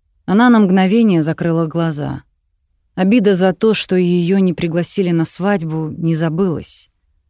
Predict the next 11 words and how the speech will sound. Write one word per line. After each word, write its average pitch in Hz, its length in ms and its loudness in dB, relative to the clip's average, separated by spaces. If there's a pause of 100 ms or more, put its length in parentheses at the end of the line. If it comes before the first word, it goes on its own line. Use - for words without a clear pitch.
(300)
Но 220 140 2
Коко 277 320 0
ничего 233 420 4
не 214 120 4
сказала 190 480 -2
Андре 139 440 -2 (420)
и 233 80 -2
в 214 60 -2
качестве 240 580 0
свадебного 196 640 0
подарка 185 680 -2